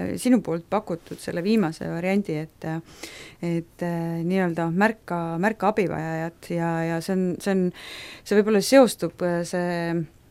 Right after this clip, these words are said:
äh, seostub ka mõnes mõttes selle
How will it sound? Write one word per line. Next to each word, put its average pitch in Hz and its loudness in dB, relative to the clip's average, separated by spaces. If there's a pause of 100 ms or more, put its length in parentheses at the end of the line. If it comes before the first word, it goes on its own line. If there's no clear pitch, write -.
(720)
äh, 170 -2 (140)
seostub 214 0
ka 185 -2
mõnes 190 4
mõttes 165 -6
selle 165 -2